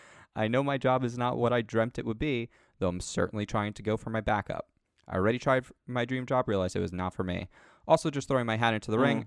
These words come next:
Speaker 1: I think that Brian from Quest sixty-four is going to be added to Smash Brothers for Retro. Uh, that would be interesting. Uh, <laughs>
Speaker 2: Huh.
Speaker 1: Or, more realistically, a new Fire Emblem character. That'd probably be remarkable.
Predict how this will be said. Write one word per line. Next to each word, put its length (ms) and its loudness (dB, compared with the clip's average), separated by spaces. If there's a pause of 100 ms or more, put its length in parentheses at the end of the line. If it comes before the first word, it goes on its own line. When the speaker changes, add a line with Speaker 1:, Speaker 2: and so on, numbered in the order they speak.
Speaker 1:
I 120 0
think 220 -6
that 300 2
Brian 360 2
from 180 -12
Quest 340 0
sixty-four 800 0
is 140 -4
going 240 -2
to 80 -18
be 160 0
added 260 -2
to 100 -14
Smash 360 -4
Brothers 240 0
for 160 -4
Retro. 540 0 (180)
Uh, 100 -2
that 120 0
would 80 0
be 100 -2
interesting. 500 -4 (120)
Uh, 400 -2 (360)
<laughs> 400 -4
Speaker 2:
Huh. 200 4 (640)
Speaker 1:
Or, 320 6 (100)
more 320 2
realistically, 800 2 (220)
a 120 4
new 160 2
Fire 300 6
Emblem 260 -2
character. 540 -2
That'd 160 0
probably 220 2
be 100 0
remarkable. 500 -2